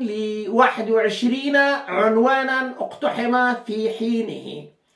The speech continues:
وهذا كله قبل، آه، وصول ويليام بيرنز وبعد وصول مارشكين. هذه للعلم فقط، هذه، آه، أدق،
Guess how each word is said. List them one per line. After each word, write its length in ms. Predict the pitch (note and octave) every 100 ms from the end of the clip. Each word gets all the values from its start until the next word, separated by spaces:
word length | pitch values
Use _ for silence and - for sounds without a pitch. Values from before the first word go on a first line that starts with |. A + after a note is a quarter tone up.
| _ - - - - -
وهذا 520 | G3+ A3 D4+ E4 C#4+
كله 800 | C4 B3 B3 C#4+ C#4+ D4 D4+ D4 G#4 - -
قبل، 400 | C#4+ G#3 A3 A#3 C4 C#4 D4+ - -
آه، 420 | F#3 F#3+ F#3+ F#3
وصول 720 | G#3+ A3+ G#3 - F4 D4 C#4 C4+
ويليام 420 | D4 C#4 C#4 B3+
بيرنز 800 | A#3+ B3+ C4+ C#4+ F#4 D4+ - _ -
وبعد 760 | F#3 G#3+ A3 - E4 F4+ C#4 C#4
وصول 580 | C4 C4 - C#4+ C#4+ D4 D4 D4 D4
مارشكين. 840 | C4 B3 A#3 - G3 D3 B2+ - - _ _ _
هذه 400 | B3+ B3 C4 B3+
للعلم 420 | B3+ B3 B3 B3 G#3+
فقط، 400 | A3+ G#3+ A3 A#3
هذه، 720 | B3+ B3 A#3+ B3+ C4 B3+ -
آه، 280 | A3+ G#3+ G#3+ A#3+
أدق، 440 | - C4 -